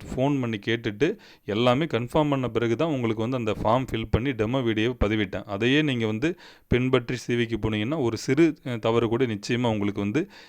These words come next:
இருக்கவே இருக்காது. ஆனா, அ, நிறைய பேர் வந்து சொல்றாங்க. ஏன்னா இந்த டைம்ல நமக்கு வந்து, அ, யார் சொல்றது வந்து சரியா இருக்கும்னு தெரியாது. நீங்களா ஃபில் பண்ணீங்கனாலே சரியா தான் ஃபில் பண்ணுவீங்க. நான் வந்து சும்மா just வந்து ஒரு,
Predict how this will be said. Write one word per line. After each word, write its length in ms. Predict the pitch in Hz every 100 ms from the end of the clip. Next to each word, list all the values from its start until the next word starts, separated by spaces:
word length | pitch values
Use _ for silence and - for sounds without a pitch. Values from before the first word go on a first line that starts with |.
| _
இருக்கவே 460 | 117 117 113 113 110
இருக்காது. 580 | 98 101 101 95 156 - - -
ஆனா, 460 | 131 160 135 127 120
அ, 40 |
நிறைய 280 | 113 117 131
பேர் 200 | 151 147
வந்து 220 | 139 139 -
சொல்றாங்க. 380 | 117 120 107
ஏன்னா 100 | 110
இந்த 140 | 113 110
டைம்ல 240 | 117 143
நமக்கு 300 | 143 127 117
வந்து, 300 | 123 127 156 - - -
அ, 60 | 127
யார் 280 | 110 123 143
சொல்றது 400 | 143 120 123 120
வந்து 220 | 120 123
சரியா 240 | 120 117
இருக்கும்னு 320 | 120 113 117 117
தெரியாது. 380 | 113 107 98
நீங்களா 420 | 95 131 165 165 185
ஃபில் 260 | 151 143 135
பண்ணீங்கனாலே 320 | 131 123 127
சரியா 320 | 151 - 117
தான் 140 | 110 123
ஃபில் 160 | 107 101
பண்ணுவீங்க. 260 | 98 92 90
நான் 200 | 92 120
வந்து 180 | 131 156
சும்மா 220 | - 143
just 300 | 117 113 147
வந்து 180 | 139 135
ஒரு, 220 | 113